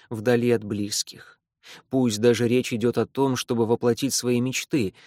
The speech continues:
разве Лиза сможет взять и отказаться от родных? "Посмотри туда", пробормотала подруга,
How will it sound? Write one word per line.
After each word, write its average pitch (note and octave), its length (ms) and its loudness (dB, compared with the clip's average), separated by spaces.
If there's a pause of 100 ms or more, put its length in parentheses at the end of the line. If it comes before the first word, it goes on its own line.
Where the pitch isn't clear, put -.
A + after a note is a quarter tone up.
(280)
разве A#2 460 0
Лиза B2 380 0
сможет C#3+ 560 0
взять A#2 520 0
и D3 80 -2
отказаться D3 640 -2
от D3 120 -4
родных? C#3 560 -4 (1120)
"Посмотри B3+ 460 2
туда", A#2+ 380 -2 (460)
пробормотала B2 680 2
подруга, B2 580 2